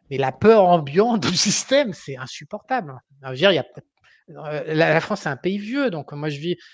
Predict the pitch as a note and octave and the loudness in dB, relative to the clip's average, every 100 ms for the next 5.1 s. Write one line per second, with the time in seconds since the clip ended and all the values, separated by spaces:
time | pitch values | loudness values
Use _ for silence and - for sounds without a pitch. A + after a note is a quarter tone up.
0 | _ D3 B2+ D3+ F#3 F#3 C3+ B2+ D#3 F3+ | _ -2 -2 2 2 2 0 0 0 -2
1 | F3 C3+ - C3+ C#3 F#3 F3 C#3+ D3 F#3 | -4 -10 -6 -2 -2 0 0 0 -4 -4
2 | - C3 D3 D#3+ F3+ C4 F3+ - _ C3+ | -4 -8 -6 -6 0 0 0 -10 _ -12
3 | C3 C3 A#2+ _ _ - _ _ _ - | -8 -8 -12 _ _ -20 _ _ _ -12
4 | C#3 - C#3+ C#3 C#3+ C#3+ G#3 A3 D#3 D#3 | -12 -4 -2 0 0 2 0 0 -2 -2
5 | D3 | -2